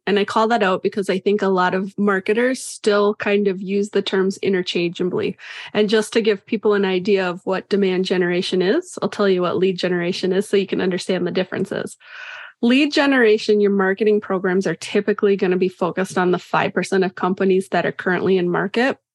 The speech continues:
Ninety-five percent of companies at any given time are not actually looking to buy right now.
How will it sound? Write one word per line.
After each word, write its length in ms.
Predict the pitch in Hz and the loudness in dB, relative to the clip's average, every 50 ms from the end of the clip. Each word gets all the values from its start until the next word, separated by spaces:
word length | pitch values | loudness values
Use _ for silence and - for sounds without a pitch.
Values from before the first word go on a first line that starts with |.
| _ _ _ _ _ _ _ | _ _ _ _ _ _ _
Ninety-five 920 | - 196 196 196 202 202 208 214 226 233 240 226 226 220 - 202 190 196 - | -4 0 0 2 2 2 4 4 4 2 2 2 0 0 0 0 -2 -2 -2
percent 280 | - 202 - 196 185 180 | -4 -4 -2 -2 -2 -2
of 100 | 180 - | -2 -2
companies 500 | - 185 185 190 196 190 190 190 190 196 | -4 -4 -2 0 2 2 4 2 2 2
at 120 | 185 165 | 0 -2
any 180 | 165 170 180 180 | 0 0 -2 0
given 260 | 180 196 170 180 185 | 0 -2 -2 -2 -4
time 260 | 180 - 180 175 170 | -4 -2 -2 -2 0
are 100 | 165 160 | 0 0
not 380 | 180 180 190 190 185 180 185 190 | 0 0 2 2 2 2 2 2
actually 380 | 185 170 - - - 208 196 | 0 0 -2 -2 0 0 0
looking 340 | 185 175 170 - 180 180 170 160 | 0 0 -2 -2 -2 -2 -2 -2
to 60 | 160 | -2
buy 220 | 180 160 - 131 | -2 -2 -2 0
right 300 | - 147 - - - - - | -2 -2 -2 -4 -4 -4 -6
now. 260 | - - - - | -6 -4 -4 -6